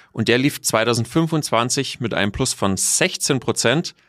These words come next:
Fast so gut wie ein E T F auf den M S C I Emerging Markets. Da waren es fast neunzehn Prozent plus. Beide liefen aber deutlich besser als der M S C I World, der auf Eurosicht nur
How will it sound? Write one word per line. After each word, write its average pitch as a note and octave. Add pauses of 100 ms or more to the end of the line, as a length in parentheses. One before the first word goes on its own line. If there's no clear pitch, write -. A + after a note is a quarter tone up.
(200)
Fast -
so E3+
gut F#3
wie C3
ein B2+
E B2
T -
F C3
auf C3
den A#2+
M B2
S A#2
C A2
I F2+
Emerging A#2
Markets. A#2+ (320)
Da G2
waren G#2+
es A2+
fast -
neunzehn C3+
Prozent F#2
plus. - (560)
Beide F3+
liefen C#3
aber B2 (140)
deutlich A#2+
besser A2+
als G2
der -
M A2
S -
C G2
I F2+
World, B2
der A2
auf - (160)
Eurosicht D3
nur A#2+